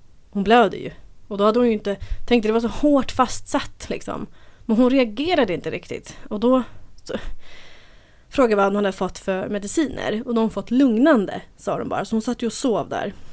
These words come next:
Och då var hon alldeles nerkissad. Så Lotta, min moster, hon, eh, går in i duschen med henne. Det första hon gör givetvis kastar de här jävla kläderna i, åt helvete. Och går och skäller ut personalen.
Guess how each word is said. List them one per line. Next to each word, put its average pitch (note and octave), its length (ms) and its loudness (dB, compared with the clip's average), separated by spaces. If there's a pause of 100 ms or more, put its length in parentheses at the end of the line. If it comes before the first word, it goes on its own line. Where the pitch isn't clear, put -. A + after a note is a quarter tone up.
(100)
Och A3 200 -6
då B3+ 80 4
var A#3+ 60 6
hon A3 120 2
alldeles G#3 220 -2
nerkissad. - 720 -4
Så A3 140 -4
Lotta, A3+ 420 0 (340)
min G3+ 360 -2
moster, B3 520 -2 (460)
hon, G#3+ 300 -4
eh, G3 220 -2
går G3+ 160 -2
in F#3+ 120 -4
i - 20 -6
duschen B3 380 0
med A#3+ 80 0
henne. A#3 420 0
Det A#3+ 80 -4
första A#3 240 -6
hon A3 80 -4
gör G#3+ 140 -2
givetvis A3 400 -2
kastar - 380 -4
de A3+ 80 0
här G#3 60 -2
jävla G3+ 220 -4
kläderna G#3+ 500 -2 (180)
i, A#3+ 120 -10 (120)
åt G#3+ 140 -8
helvete. A3+ 720 -4 (1600)
Och E4+ 120 4
går C4+ 160 8
och A3+ 80 6
skäller G3+ 240 4
ut F#3 80 -2
personalen. G3+ 580 0